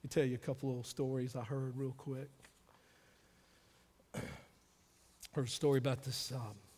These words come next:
painting that was hanging in a museum. And it was a picture of a young man playing Satan in a game of chess. And Satan had this young man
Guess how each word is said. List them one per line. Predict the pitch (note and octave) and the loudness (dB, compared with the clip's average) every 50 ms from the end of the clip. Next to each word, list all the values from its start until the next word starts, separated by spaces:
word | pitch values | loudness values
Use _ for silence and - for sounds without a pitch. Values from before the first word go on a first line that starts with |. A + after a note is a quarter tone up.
| - - - - - - - - - - - - - - - - - - | -20 -20 -20 -20 -20 -20 -20 -20 -20 -20 -20 -20 -20 -20 -20 -18 -10 -6
painting | - - - F3 E3+ D#3+ C#3 - - D3 C3+ C3+ C3 | 0 4 6 6 6 6 4 2 2 2 2 2 0
that | C3 B2 | -2 -2
was | B2 - | -2 2
hanging | - D#3+ D#3 D3+ D3+ C#3+ | 2 4 4 4 4 2
in | C#3+ C3+ C3+ | 2 2 2
a | |
museum. | C3 C#3+ D3+ D#3 D3+ C3+ D3 D#3+ E3 E3 E3+ E3+ - - - - - - - - - - - - - - - - - - - - - - - - - | 2 2 2 2 2 2 0 0 0 0 -2 -4 -6 -10 -18 -20 -20 -20 -20 -20 -20 -20 -20 -20 -20 -20 -20 -20 -20 -20 -20 -20 -20 -20 -20 -16 -10
And | - A#2+ | -8 -4
it | A#2+ | -2
was | B2 A#2 | 0 0
a | C3+ | 0
picture | A#2+ - - F#3 D#3 - E3 D3 | 2 4 4 4 6 6 4 2
of | B2+ | 4
a | C3 | 2
young | B2+ C3+ C#3+ D#3 D#3+ D#3+ D3+ D#3 | 2 2 2 4 4 4 4 4
man | E3 F3+ F#3 F3+ E3+ D#3 C#3+ C#3+ C#3 A#2+ | 6 6 6 6 4 4 2 0 -2 -4
playing | - - E3 D#3+ D3+ D#3 D3+ C#3+ C#3+ | 0 4 6 6 8 6 6 4 2
Satan | B2 - - - - - F#3 F#3+ F#3 F3+ - - C3+ B2+ C3+ C#3 D3 C3+ - - - - - - - - - - - - - | -2 -2 -2 0 2 2 4 4 2 0 -2 -6 -4 -4 -2 -2 -4 -6 -8 -12 -20 -20 -20 -20 -20 -20 -20 -20 -18 -10 -6
in | C3 A#2+ | -4 -2
a | B2 | -2
game | A#2 A#2+ C#3 C#3 D#3+ D3 C3 | 0 0 0 2 2 0 0
of | B2 - | -2 -4
chess. | - - - - F3 D3+ B2+ A2 - - - - - - - - - - - - - - - - - - - - - - - - - - - - - - _ _ - - - - - - - - - - - - - - - - - | -4 -4 -2 0 0 0 0 -2 -6 -8 -10 -10 -10 -12 -12 -14 -16 -18 -20 -20 -20 -20 -20 -20 -20 -18 -18 -20 -20 -20 -20 -20 -20 -20 -20 -20 -20 -20 _ _ -20 -20 -20 -20 -20 -20 -20 -20 -20 -20 -20 -20 -20 -20 -18 -8 -4
And | B2 B2 A2 | -2 -2 0
Satan | - - - - - F#3 F3 F3+ F3+ F3 - C3+ B2+ B2+ C3+ C3+ C3+ C#3 C3+ - - - | 0 2 2 4 8 8 8 8 6 2 -2 -4 -4 -2 -2 -2 -2 -2 -4 -8 -10 -4
had | - - D#3+ D#3+ D3 C3+ C3+ | 2 6 6 6 6 6 6
this | D3+ C#3+ C3+ - - | 6 6 4 4 2
young | E3+ D#3 D#3 D#3 D3+ D3+ D3+ | 2 2 4 4 2 2 2
man | D3+ D#3 D#3 D3 D3 C#3 C3 C3+ B2+ | 2 2 2 2 0 0 -2 -4 -6